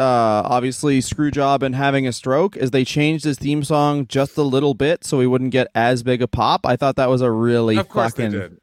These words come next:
Speaker 2: What I like so much about the W W E is that it's like, "Are you guys petty?" And they're like, "Oh, yeah, yeah." And they're like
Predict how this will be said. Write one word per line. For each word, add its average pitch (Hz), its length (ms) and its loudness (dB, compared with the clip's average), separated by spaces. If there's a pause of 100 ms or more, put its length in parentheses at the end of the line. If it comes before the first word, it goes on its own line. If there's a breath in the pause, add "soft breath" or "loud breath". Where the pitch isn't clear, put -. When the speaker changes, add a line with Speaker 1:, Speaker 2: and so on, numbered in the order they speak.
Speaker 2:
What 202 200 0
I 277 140 0
like 233 300 -4
so 170 500 -4
much 156 260 -6
about 170 220 -2
the 170 60 -4
W 170 260 0
W 175 360 0
E 190 280 -2
is 156 180 0
that 156 140 2
it's - 160 -6
like, 139 420 -2
"Are 139 60 -4
you 180 100 -4
guys 254 240 -2
petty?" 220 500 0
And 160 160 -6
they're 151 100 -4
like, 127 240 -4 (180)
"Oh, 139 200 2
yeah, 120 260 2
yeah." 113 320 2
And 113 100 -18
they're 151 160 0
like 156 180 0